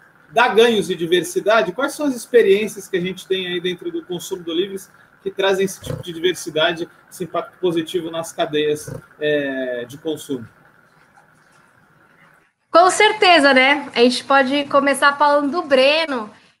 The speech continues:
Speaker 2: que apresentou um dos produtores nossos, né? Um dos, um dos primeiros produtores que esteve com a gente no Livres,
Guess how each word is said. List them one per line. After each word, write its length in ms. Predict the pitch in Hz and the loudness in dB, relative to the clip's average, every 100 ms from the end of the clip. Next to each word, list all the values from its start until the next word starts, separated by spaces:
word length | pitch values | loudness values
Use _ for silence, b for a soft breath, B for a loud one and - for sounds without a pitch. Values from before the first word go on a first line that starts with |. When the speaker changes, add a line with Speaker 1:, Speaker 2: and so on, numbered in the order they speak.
| _ _ | _ _
Speaker 2:
que 180 | 285 277 | 0 2
apresentou 1040 | 277 262 311 311 330 - 311 330 359 233 | 2 4 2 2 -2 4 6 8 6 2
um 140 | 254 254 | -4 -4
dos 120 | 247 | -2
produtores 480 | 269 247 262 247 220 | 0 0 0 -2 0
nossos, 460 | 233 320 - 277 | 2 2 2 -2
né? 180 | 240 254 | -2 0
Um 140 | 254 | -2
dos, 360 | 240 233 214 - | -4 -6 -10 -12
um 160 | 233 226 | -10 -8
dos 560 | 226 220 208 - - _ _ _ | -8 -8 -12 -16 -18 _ _ _
primeiros 520 | - 269 277 330 359 - | -2 2 4 4 2 2
produtores 500 | 277 247 254 262 247 | 2 4 4 2 0
que 60 | |
esteve 240 | - 233 226 | -6 -6 -2
com 80 | 233 | -4
a 60 | |
gente 320 | 214 226 - | -2 -6 -8
no 80 | 220 | -6
Livres, 360 | 214 240 254 | -4 -4 -8